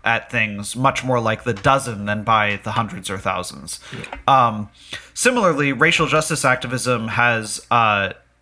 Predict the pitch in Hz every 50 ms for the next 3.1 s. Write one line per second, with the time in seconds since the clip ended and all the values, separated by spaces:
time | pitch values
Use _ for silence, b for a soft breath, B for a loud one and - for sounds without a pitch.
0 | _ - 127 131 151 156 156 - - 147 156 143 131 120 113 - - - 151 135
1 | 156 196 - - - - - 160 147 151 - 147 139 135 147 147 120 - - 147
2 | 147 147 147 147 143 139 B B B B B B B B _ 135 131 131 120 117
3 | 110 101